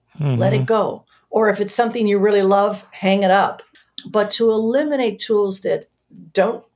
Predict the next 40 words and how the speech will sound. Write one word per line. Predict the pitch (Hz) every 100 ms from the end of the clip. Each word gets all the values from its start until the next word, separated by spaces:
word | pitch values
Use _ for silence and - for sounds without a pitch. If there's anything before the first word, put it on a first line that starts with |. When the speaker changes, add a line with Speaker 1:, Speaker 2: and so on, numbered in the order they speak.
| _
Speaker 1:
work | 175 185 202 -
as | - 156
effectively | 160 - 180 185 190 185 175
as | 160 156
they | 160
should. | 160 - 170 185 190 - - - _ -
I | - 220
take | 269 269 220 -
care | 190 156
of | 151
my | 147
tools, | 139 - 147 147
so | - 185
I | 208
never | 240 208 185
have | 165 160 127
rust. | 127 139 - - - _ - _
But | - 214
if | 208
they | - 226
are | 233 262 262
rusted | 247 240 - 240 247 - _ _ _
and | 190 202
you | 196
really | 202 254 254
wanna | 220 226
try | 233 - 226
to | 220
clean | 214 226 220
'em | 208
up, | 208 208 _ -
knock | 196 254 277
yourself | 233 190 214 180 180
out. | 214 170 - _ _ _ _ _ _ -
The | 190
way | 214
I | 240 269
look | 269 262 262
at | 254 262
it, | 269